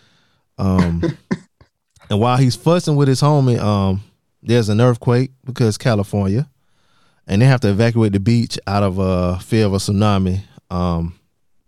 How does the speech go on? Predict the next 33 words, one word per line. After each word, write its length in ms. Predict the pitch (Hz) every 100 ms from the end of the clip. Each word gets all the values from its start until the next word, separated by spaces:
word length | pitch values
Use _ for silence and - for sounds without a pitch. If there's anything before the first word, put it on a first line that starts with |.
| _ _ _ _ _ _ _ -
and 160 | 95 95
Risha 280 | 143 -
said 240 | 117 123 113
something 240 | 123 107
about, 300 | 101 98 95
"Oh, 200 | 151 170 127
a 20 |
tsunami. 600 | - 107 151 139 117 113
This 160 | 143
would 80 | 127
be, 180 | 131 120
I 100 | 131
don't 220 | 143 - - -
wanna 200 | 135 123
die, 300 | 110 120 107 - _
have 180 | 123 113
a 60 |
second 340 | 107 123 110 - _ _ _ _ _ 92
death 420 | 113 117 - - _ _ _
scare 380 | - 123 117 113
of 120 | 104 - -
tsunami 600 | 113 117 107 113 113 98
or 20 |
some 220 | - 139
shit," 240 | - 98 -
she 120 | 98
said. 380 | - 98 92 -
And 120 | -
Kelly 240 | 139 139
was, 200 | 120 110 -
uh, 280 | 104 101 98
was 100 | 98
like, 260 | 92 98